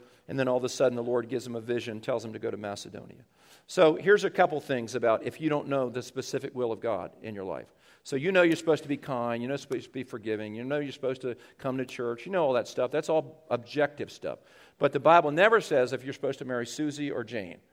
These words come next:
The Bible never says if you're supposed to sell your house to get a bigger house or smaller house.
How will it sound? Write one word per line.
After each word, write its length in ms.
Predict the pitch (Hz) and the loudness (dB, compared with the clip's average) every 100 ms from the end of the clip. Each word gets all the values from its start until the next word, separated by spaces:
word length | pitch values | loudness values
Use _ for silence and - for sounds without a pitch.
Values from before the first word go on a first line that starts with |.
| _ _ _ _ | _ _ _ _
The 80 | - | 2
Bible 280 | 160 160 160 | 6 6 6
never 240 | 170 214 | 4 4
says 280 | 196 165 127 | 4 2 0
if 100 | 123 | -4
you're 100 | 127 | -8
supposed 260 | - 139 139 | -4 -4 -4
to 60 | |
sell 300 | - 143 143 | -4 0 0
your 140 | 139 131 | 0 0
house 320 | 131 123 127 | 2 2 0
to 80 | 131 | -6
get 140 | 127 | -6
a 40 | 117 | -2
bigger 220 | 139 143 | -2 -2
house 240 | 131 123 | -2 -2
or 60 | 131 | -4
smaller 280 | - 117 104 | -10 -8 -8
house. 140 | 92 | -8